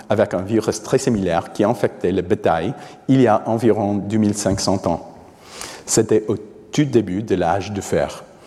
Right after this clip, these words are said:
au moment où l'homme commençait à construire d'empires considérables avec des villes dépassant le seuil vital de, de popu-, de population pour le virus de la rougeole. L'ancêtre direct du virus actuel de la rougeole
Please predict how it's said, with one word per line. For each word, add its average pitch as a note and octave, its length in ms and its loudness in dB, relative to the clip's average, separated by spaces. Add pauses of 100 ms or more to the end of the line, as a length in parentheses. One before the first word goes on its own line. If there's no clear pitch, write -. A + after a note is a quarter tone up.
(260)
au B2+ 100 6
moment A#2 420 0 (240)
où D3 80 8
l'homme G2+ 320 2
commençait G2+ 600 -2 (100)
à G2 60 0
construire - 800 -2
d'empires G#2 520 2
considérables G#2 840 -2 (240)
avec G2+ 260 0
des G2+ 120 -2
villes F#2+ 340 2 (160)
dépassant G#2 720 0 (200)
le G2+ 80 0
seuil G2+ 460 2
vital G#2+ 560 0
de, G2+ 80 0
de - 160 -2
popu-, A2+ 400 -2
de G#2 80 -6
population F#2+ 600 -2 (360)
pour A2+ 100 2
le F#2+ 100 0
virus G2+ 540 -2
de G2 80 -2
la E2+ 100 2
rougeole. D#2+ 400 -2 (520)
L'ancêtre B2 460 2
direct A2+ 480 -2
du G#2+ 120 -2
virus A#2+ 540 2
actuel F#2 480 0
de G2+ 80 -4
la F2 120 -2
rougeole G#2+ 440 -2